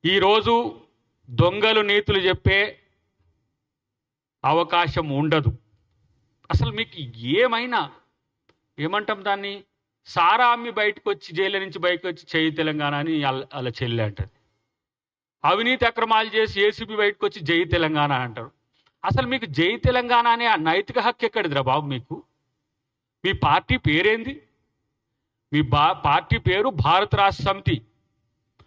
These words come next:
తెలంగాణను మేము మొత్తం డెవలప్ చేసినాం, మేము తెలంగాణను మొత్తం మేమే అభివృద్ధి చేసినామని చెప్పుకొని భారత రాష్ట్ర సమితిని మార్చుకొని గుణాత్మకమైన మార్పు కొరకని ఢిల్లీకి పోయినరు మీరు.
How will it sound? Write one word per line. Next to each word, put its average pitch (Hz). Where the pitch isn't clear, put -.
తెలంగాణను 208
మేము 202
మొత్తం 190
డెవలప్ 165
చేసినాం, 196
మేము 170
తెలంగాణను 190
మొత్తం 175
మేమే 196
అభివృద్ధి 175
చేసినామని 185
చెప్పుకొని 202
భారత 175
రాష్ట్ర 196
సమితిని 190
మార్చుకొని 170
గుణాత్మకమైన 226
మార్పు 214
కొరకని 208
ఢిల్లీకి 185
పోయినరు 160
మీరు. 120